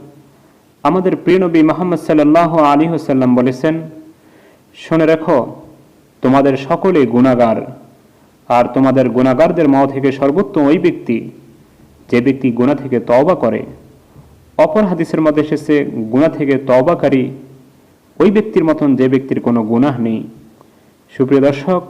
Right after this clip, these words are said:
আমাদের পূর্বেকার নবী রাসূলগণ বিভিন্ন সময়ে বিভিন্ন কাজের কারণে নিজেদেরকে অপরাধী মনে করে যেই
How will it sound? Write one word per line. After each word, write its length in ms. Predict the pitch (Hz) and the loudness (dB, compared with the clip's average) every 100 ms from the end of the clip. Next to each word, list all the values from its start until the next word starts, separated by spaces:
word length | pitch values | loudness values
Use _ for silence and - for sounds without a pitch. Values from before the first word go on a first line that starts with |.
| - - _ _ _ _ _ | -16 -20 _ _ _ _ _
আমাদের 420 | 123 151 151 139 - - - | 0 2 2 0 -2 -10 0
পূর্বেকার 720 | 202 175 165 - 135 - - - _ _ 120 | 0 2 0 2 0 -2 -14 -20 _ _ 0
নবী 360 | 120 135 143 | 2 4 4
রাসূলগণ 640 | 143 143 - 190 131 110 - - - - _ _ - | 2 2 0 0 0 -2 -4 -14 -20 -20 _ _ -8
বিভিন্ন 500 | 110 139 196 196 190 | -2 0 0 0 -2
সময়ে 480 | - 156 170 147 113 | -2 0 2 2 0
বিভিন্ন 480 | 120 147 165 151 147 139 | 0 0 2 0 -2 0
কাজের 340 | 131 160 185 | 0 0 0
কারণে 380 | 160 147 143 131 | 2 2 2 2
নিজেদেরকে 520 | 127 180 170 - 143 | 2 0 -2 -2 -2
অপরাধী 560 | - 127 123 170 190 196 | 0 -2 0 0 2 2
মনে 200 | 147 117 | 2 0
করে 320 | 113 110 - - - _ _ _ _ _ _ | 0 -4 -8 -14 -20 _ _ _ _ _ _
যেই 580 | 107 107 131 127 117 - | -10 0 2 2 0 -6